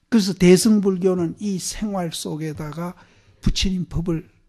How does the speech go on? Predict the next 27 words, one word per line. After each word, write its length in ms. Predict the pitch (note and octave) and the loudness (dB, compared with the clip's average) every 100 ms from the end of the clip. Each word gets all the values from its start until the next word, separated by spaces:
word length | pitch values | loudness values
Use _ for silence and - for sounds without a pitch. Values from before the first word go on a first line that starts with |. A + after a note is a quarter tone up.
| _ _ | _ _
끌고 280 | - G3 F3+ | -6 -4 -2
들어가가지고 680 | D3+ C3 C3+ D3 D3+ D#3 - _ _ _ _ _ | -4 -6 -8 -8 -10 -14 -20 _ _ _ _ _
그 480 | - A#3 B3+ B3 - - | -4 2 2 0 -4 -6
우리가 300 | G3+ G#3 F#3 | -2 0 -2
이제, 180 | F3 F3 - _ - _ _ | -2 -8 -12 _ -20 _ _
에, 360 | F3 E3 E3 - | -6 -4 -6 -10
생활하는 760 | E3 - A3+ G3+ F3 F#3 E3+ - | -10 -2 2 4 4 2 0 0
그 220 | A3 C#4 | 4 6
속에서 1040 | - B3+ A3 A#3 A3 A3 G3+ - C4 C4+ _ _ - - _ _ _ _ _ _ _ _ _ _ _ _ | 4 0 0 2 2 2 0 2 2 2 _ _ -20 -20 _ _ _ _ _ _ _ _ _ _ _ _
정말로 400 | - B3+ C#4 C4+ | 0 6 6 6
이제 140 | F#3 D#3+ | 2 -2
우리가 300 | D#3 D#3+ D#3 | -6 -8 -10
시각을 640 | - - G3 F#3 E3+ D3+ | -8 -6 -4 -4 -4 -8
바꿔가지고 580 | C#3+ - D3+ C#3+ C#3+ D3 | -12 -14 -14 -14 -18 -16
아까 280 | - - E3+ | -14 -10 -8
가치관을 560 | - D#3+ - F3+ D#3+ - | -6 -8 -4 -4 -6 -8
바꿔가지고 600 | D3 D3+ D3 C3+ - _ _ _ _ _ | -16 -16 -16 -18 -20 _ _ _ _ _
그걸 200 | C#4 - | -6 -4
체험하면 580 | - - C#4 D4 A#3 E3 | 0 2 2 2 -2 -8
더 100 | C#3+ | -14
좋죠. 360 | D3+ - D3+ _ _ _ _ _ _ | -16 -16 -20 _ _ _ _ _ _
생활 540 | - - D#4+ E4 D4+ | -10 -6 -4 -4 -4
그대로 1400 | - - F3 D#3+ - - - - _ _ _ _ - D4 | -10 -16 -18 -20 -20 -20 -20 -20 _ _ _ _ -20 -18
불교가 420 | - - G#3+ E3 | -12 -10 -10 -14
되도록 320 | - _ F3 _ | -20 _ -20 _
하는 180 | - _ | -20 _
거예요. 260 | _ _ | _ _